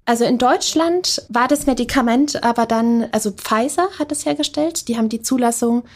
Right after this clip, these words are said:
dann aber wieder zurückgenommen, weil ihnen der, ähm, Einsatz in der Geburtshilfe nicht ganz geheuer war. Und das wurde dann importiert aus dem Ausland und off-label, so nennt man das, wurde das dann in der Geburtshilfe eingesetzt. Also es gab keine Zulassung dafür,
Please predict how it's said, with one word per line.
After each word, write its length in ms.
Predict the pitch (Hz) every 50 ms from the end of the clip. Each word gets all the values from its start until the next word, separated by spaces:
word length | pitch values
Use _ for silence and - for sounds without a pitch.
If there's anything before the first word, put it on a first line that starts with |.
| - - - - _ _
dann 140 | - 226 214
aber 180 | - 220 220 214
wieder 200 | 220 220 214 214
zurückgenommen, 600 | - - - 240 247 - 294 269 277 285 285 254
weil 220 | 233 226 233 -
ihnen 240 | 220 240 240 240 226
der, 360 | 220 214 214 208 214 214 208 -
ähm, 200 | - 208 202 208
Einsatz 400 | - 220 240 294 - 294 269 -
in 80 | 233 233
der 80 | 226
Geburtshilfe 540 | 220 220 214 - 247 247 247 - 233 233 254
nicht 180 | 226 226 - -
ganz 180 | 226 220 220 -
geheuer 380 | - 202 214 208 202 185 175
war. 220 | 160 156 156 165 165 - _ _ _ _ _ _ - - - - - - - _ _ _ - _
Und 640 | _ 208 208 208 208 208 214 208 202 - - - - -
das 220 | 208 - - -
wurde 220 | 214 233 233 247
dann 500 | 233 233 214 208 208 208 208 202 208 202 196 - - _ _
importiert 640 | - 208 220 - 190 190 - - 277 349 370 - -
aus 120 | 214 -
dem 140 | - 214 214
Ausland 640 | - 214 240 294 - - 285 311 370 427 - - - _ _ _ _ _ _ _ _
und 220 | 233 226 - -
off-label, 800 | 269 359 392 - - - 214 196 185 180 170 170 185 180 - 185
so 160 | - - - 214
nennt 220 | 208 202 240 -
man 120 | 294 277
das, 420 | 269 285 330 - - - - - - -
wurde 200 | 214 240 240 220
das 140 | 240 233
dann 140 | - 247 240
in 160 | - - 254
der 100 | 254 254
Geburtshilfe 720 | 247 - 220 247 269 294 285 - - 240 208 196 - - 185
eingesetzt. 680 | - 196 190 185 180 185 - - - - - - - -
Also 160 | - 214 196
es 160 | 190 214 - -
gab 240 | - 240 285 294 -
keine 420 | - - 269 277 311 339 359 330
Zulassung 580 | 339 - - 294 226 196 185 - - 180 180 185
dafür, 380 | 190 196 - - - 277 349